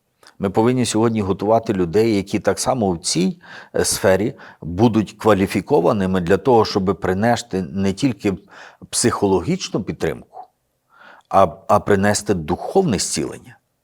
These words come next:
І як Церква Христа ми маємо всі можливості для цього, тому що ми маємо Слово Боже, ми можемо кваліфіковано, е, е, проводити цю підготовку. І наші, е, семінарії, наші християнські школи,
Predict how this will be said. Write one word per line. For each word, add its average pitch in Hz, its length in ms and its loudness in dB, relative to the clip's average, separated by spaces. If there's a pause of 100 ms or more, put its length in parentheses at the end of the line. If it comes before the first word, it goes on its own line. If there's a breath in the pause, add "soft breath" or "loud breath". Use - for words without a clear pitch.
(420)
І 110 80 2
як 95 140 4
Церква 160 360 2
Христа - 440 -2
ми 113 300 2 (300 loud breath)
маємо 113 460 2
всі - 300 -2
можливості 113 640 0
для 80 160 0
цього, 98 340 0
тому 110 240 -2
що 101 160 -4
ми 98 120 0
маємо 95 360 0
Слово 127 360 0
Боже, 139 380 -2 (440 loud breath)
ми 90 100 0
можемо 107 380 2
кваліфіковано, 101 960 0 (400 loud breath)
е, 92 120 2 (480)
е, 95 240 2 (180)
проводити 104 560 2
цю 95 160 -6
підготовку. 104 800 -2
І 104 240 4 (340 loud breath)
наші, 113 640 2
е, 90 460 0
семінарії, 110 680 0
наші 101 420 -2
християнські 117 680 -4
школи, 104 460 0